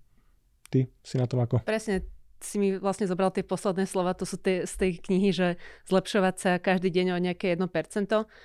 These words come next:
Speaker 2: A v podstate toto je kvázi moje predsavzatie, lebo ja som túto knihu zhodou okolností, o, tá jednu z nich čítala cez Vianočné sviatky, tak mi to prišlo iba tak prirodzene, že v tej som mala čas.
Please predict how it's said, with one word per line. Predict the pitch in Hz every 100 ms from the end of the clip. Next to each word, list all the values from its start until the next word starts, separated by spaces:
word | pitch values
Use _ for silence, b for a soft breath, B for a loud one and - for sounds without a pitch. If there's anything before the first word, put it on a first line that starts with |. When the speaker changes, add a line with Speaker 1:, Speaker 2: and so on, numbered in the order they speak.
| b -
Speaker 2:
A |
v | 170
podstate | - 202 214
toto | 202 208
je | 202
kvázi | 180 170
moje | 190 180 175
predsavzatie, | 180 196 175 185 180 196 190
lebo | 175 165
ja | 180
som | 170 190
túto | 180 180 170
knihu | - 175 185
zhodou | 185 175 180
okolností, | 175 196 180 175 - 180 175 -
o, | 160 165 -
tá | 180
jednu | 185 180 170
z |
nich | 185
čítala | - 185 185 170 165
cez | 190 170
Vianočné | 180 175 196
sviatky, | 175 165 160 180
tak | 170
mi | 175
to | 170
prišlo | 185 190
iba | 180
tak | 185 -
prirodzene, | 180 170 170 180 180
že |
v | 170 165
tej |
som | - 180
mala | 175
čas. | - 165 185 -